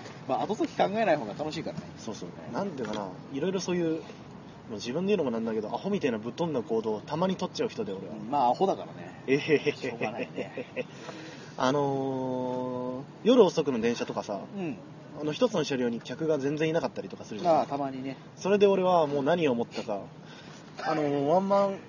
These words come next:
Speaker 2: 電車は、
Speaker 1: ええ。
Speaker 2: あの、横に、壁にこの椅子が一列一列あって、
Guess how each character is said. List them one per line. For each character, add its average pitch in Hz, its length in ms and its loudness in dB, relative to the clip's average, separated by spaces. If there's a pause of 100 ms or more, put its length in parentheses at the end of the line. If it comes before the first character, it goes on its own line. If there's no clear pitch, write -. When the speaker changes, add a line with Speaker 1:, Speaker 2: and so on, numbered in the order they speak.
(160)
Speaker 2:
電 180 160 0
車 139 160 -2
は、 98 220 -4
Speaker 1:
え 139 40 0
え。 117 60 0
Speaker 2:
あ 104 60 -4
の、 107 40 -6 (1160)
横 196 260 0
に、 202 260 2
壁 220 260 0
に 240 120 0
こ 160 120 -2
の 147 100 -4 (280)
椅 156 80 -2
子 151 140 -4
が 131 300 2
一 151 160 -6
列 123 100 -2
一 135 220 4
列 123 180 -4
あ 110 40 -4
っ - 20 -4
て、 - 180 -14